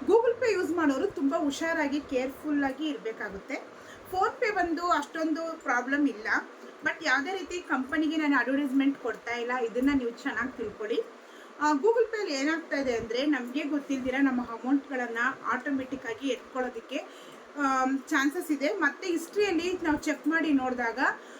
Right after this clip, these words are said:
ಅದರಲ್ಲಿ ಬಂದು, ಮ್, ನಮ್ಗೆ, ನಮ್ಗೆ ಆ ಅಕೌಂಟಿಂದ ಬೇರೆಯವ್ರಿಗೆ ಡೆಬಿಟೆಡ್ ಆಗಿರೋದು ಕಾಣಿಸೋದಿಲ್ಲ. ಆ ಥರ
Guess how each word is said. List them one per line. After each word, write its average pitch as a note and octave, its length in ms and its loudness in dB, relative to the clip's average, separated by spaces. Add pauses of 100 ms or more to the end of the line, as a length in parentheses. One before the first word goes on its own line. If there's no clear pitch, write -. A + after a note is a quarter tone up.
(180)
ಅದರಲ್ಲಿ E4 380 0
ಬಂದು, C#4+ 480 -2 (480)
ಮ್, C#4+ 440 6 (220)
ನಮ್ಗೆ, C#4+ 460 2
ನಮ್ಗೆ F4 460 2
ಆ C#4 400 2
ಅಕೌಂಟಿಂದ F4+ 580 -2 (560)
ಬೇರೆಯವ್ರಿಗೆ E4+ 500 0
ಡೆಬಿಟೆಡ್ C#4 500 -2
ಆಗಿರೋದು B3 440 -2
ಕಾಣಿಸೋದಿಲ್ಲ. D#4 600 -2 (680)
ಆ D#4+ 120 4
ಥರ F4 180 0